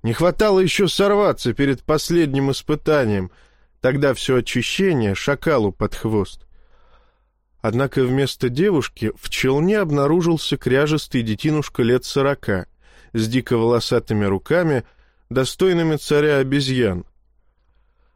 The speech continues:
Облачён он был в неожиданно нарядное тхоти с узорчатой каймой по краю подола, а бородатая физиономия прямо-таки излучала полнейшее равнодушие к Ганге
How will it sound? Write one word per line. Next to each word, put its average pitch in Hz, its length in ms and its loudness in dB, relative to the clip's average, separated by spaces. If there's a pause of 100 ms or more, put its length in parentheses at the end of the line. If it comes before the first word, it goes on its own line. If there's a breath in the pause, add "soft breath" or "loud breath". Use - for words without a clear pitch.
(120)
Облачён 101 640 -2
он 104 200 -2
был 90 220 -2
в 92 80 -4
неожиданно 160 640 2
нарядное 147 580 0
тхоти - 680 -4 (340)
с - 120 -6
узорчатой 107 640 -2
каймой 107 580 0 (300 soft breath)
по 113 120 0
краю 107 400 0
подола, 107 640 0 (840)
а 104 140 -2
бородатая 156 640 0
физиономия 143 840 0
прямо-таки 131 800 -2
излучала 139 840 0 (360)
полнейшее 151 840 0
равнодушие 147 920 0
к 95 60 -12
Ганге 139 760 0